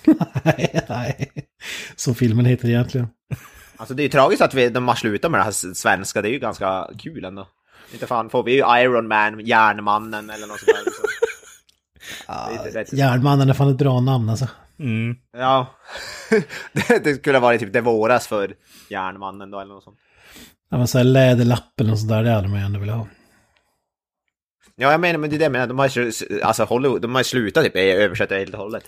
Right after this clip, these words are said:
Speaker 2: Det är
Speaker 3: Jag tror inte det har med
Speaker 1: Ah,
Speaker 3: Hollywood
Speaker 1: slut.
Speaker 3: att göra. Det känns nog mer som att det är svensk filmindustri, liksom.
Speaker 2: Mm, precis.
Speaker 1: Ja, men alltså, folk var ju snällt sagt efterblivna förr i tiden, var inte så bra på engelska och så vidare. <laughs>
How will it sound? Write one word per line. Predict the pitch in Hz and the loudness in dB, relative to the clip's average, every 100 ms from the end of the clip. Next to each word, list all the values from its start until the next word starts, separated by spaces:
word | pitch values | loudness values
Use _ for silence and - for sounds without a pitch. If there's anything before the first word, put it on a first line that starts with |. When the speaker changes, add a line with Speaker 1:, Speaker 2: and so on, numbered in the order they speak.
| - | -10
Speaker 2:
Det | |
är | |
Speaker 3:
Jag | 104 | -4
tror | 110 | -2
inte | 92 | 0
det | 92 | 0
har | 90 | 0
med | 87 87 | 0 0
Speaker 1:
Ah, | |
Speaker 3:
Hollywood | - | 2
Speaker 1:
slut. | - 139 131 | 4 4 4
Speaker 3:
att | |
göra. | 92 82 - | 2 -4 -8
Det | - 98 | -6 -4
känns | - 92 - | 0 -2 0
nog | 107 104 113 107 | 0 0 -4 -2
mer | 101 101 | 2 2
som | 104 | 2
att | 92 - | 0 2
det | 90 | 2
är | 87 82 | 4 2
svensk | 85 - 92 87 - | -2 0 0 0 -4
filmindustri, | - - 87 82 82 80 80 82 90 85 92 87 | -4 -2 -2 -4 -6 -6 -6 -4 -4 -2 0 -2
liksom. | 80 - - - - _ _ _ _ _ _ - | -2 -8 -14 -20 -20 _ _ _ _ _ _ -16
Speaker 2:
Mm, | 104 101 87 - - - - | -12 -10 -10 -14 -18 -18 -20
precis. | - 90 - | -14 -14 -4
Speaker 1:
Ja, | 165 131 123 | 0 4 4
men | 123 127 | 4 2
alltså, | 143 - 135 123 127 | 0 0 2 4 2
folk | 120 - 127 107 - | 0 0 0 0 -2
var | 120 113 | 2 4
ju | 107 104 104 104 107 123 - 170 | 4 2 2 0 -2 -6 -10 -16
snällt | 185 - 120 107 | -10 2 2 4
sagt | - 117 - | 2 0 0
efterblivna | 120 - 117 107 113 107 | -4 -2 -2 2 4 2
förr | - 107 | 0 0
i | 104 | 0
tiden, | 110 107 110 | -2 0 2
var | 113 | 2
inte | 104 110 | 2 2
så | |
bra | 110 | 0
på | 104 107 | 2 2
engelska | 101 104 107 104 | 2 2 0 -4
och | 101 | -4
så | - | -4
vidare. | 104 104 117 - _ _ _ _ _ - - - - _ _ - - | -4 -2 -4 -6 _ _ _ _ _ -20 -20 -20 -20 _ _ -20 -6
<laughs> | - - - - 147 | -6 -6 -12 0 0